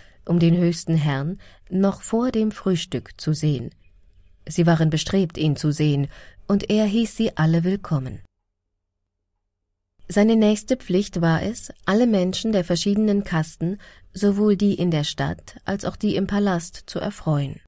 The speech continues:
Er machte sie glücklich, indem er ihre verschiedenen Wünsche erfüllte. Und wenn er sie dann glücklich sah, bereitete dies auch ihm große Freude.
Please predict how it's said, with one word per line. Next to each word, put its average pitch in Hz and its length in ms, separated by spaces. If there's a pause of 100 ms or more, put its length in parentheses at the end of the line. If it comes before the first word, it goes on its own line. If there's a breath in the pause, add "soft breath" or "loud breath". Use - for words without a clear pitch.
(1400)
Er 214 120
machte 233 320
sie 214 160
glücklich, - 640 (240 loud breath)
indem 220 340
er 233 200
ihre 208 180
verschiedenen 196 680
Wünsche 170 320
erfüllte. - 640 (720)
Und 165 160
wenn 165 140
er 147 120
sie 151 120
dann 127 180
glücklich 175 440
sah, 196 340 (500)
bereitete 180 560
dies 170 280
auch 202 140
ihm 180 320
große 131 400
Freude. 123 480